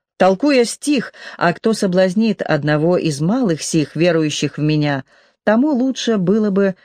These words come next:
если бы повесили ему мельничный жорнов на шею и потопили его во глубине морской».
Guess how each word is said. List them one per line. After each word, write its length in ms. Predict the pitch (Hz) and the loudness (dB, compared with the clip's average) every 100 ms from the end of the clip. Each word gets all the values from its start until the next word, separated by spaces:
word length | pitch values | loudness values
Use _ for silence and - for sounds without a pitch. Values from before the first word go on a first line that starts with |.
| _ _ - | _ _ -4
если 380 | 160 214 208 | 0 0 0
бы 140 | 190 196 | 0 2
повесили 520 | 175 170 185 180 175 | 2 0 0 0 0
ему 260 | 175 175 - | 2 0 0
мельничный 840 | 160 165 185 185 175 - 180 175 - | -2 0 0 0 -2 -2 0 0 -2
жорнов 560 | 147 196 202 147 139 | -2 0 0 -2 -4
на 140 | 143 139 | -4 -4
шею 440 | - 151 143 123 _ - - | -2 0 0 -4 _ -20 -4
и 120 | 214 | -2
потопили 640 | 196 190 190 190 233 269 240 | 0 0 0 0 0 -2 0
его 440 | 226 214 220 - - - | 0 0 0 -2 -6 -6
во 180 | 170 190 | -2 -2
глубине 540 | 170 175 165 160 147 | -2 -2 -2 -2 -2
морской». 640 | 135 131 - - 131 117 | -4 -6 -10 -8 -8 -8